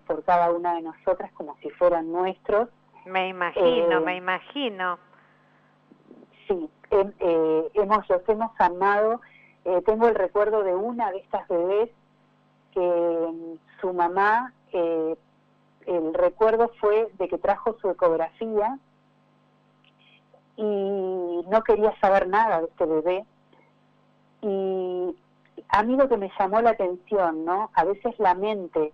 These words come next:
Speaker 1: lo que hace nuestra mente. Ella lo trajo en una bolsa, la ecografía suelta venía en una bolsa que venía con un moño de regalo. Y a nosotros eso nos llamó la atención,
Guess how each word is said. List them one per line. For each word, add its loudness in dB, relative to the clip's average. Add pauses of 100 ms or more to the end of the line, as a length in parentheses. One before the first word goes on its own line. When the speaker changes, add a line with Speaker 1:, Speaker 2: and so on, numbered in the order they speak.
(120)
Speaker 1:
lo 0
que 0
hace -6
nuestra -4
mente. -6 (680)
Ella 2
lo 2
trajo -2
en -6
una 0
bolsa, 2
la 0
ecografía 0 (100)
suelta 2
venía -4
en -10
una -2
bolsa -2 (440)
que 0
venía 0
con -2
un -6
moño 0
de 2
regalo. 2 (2000)
Y -2
a 2
nosotros -2
eso -4
nos -8
llamó 2
la 2
atención, -12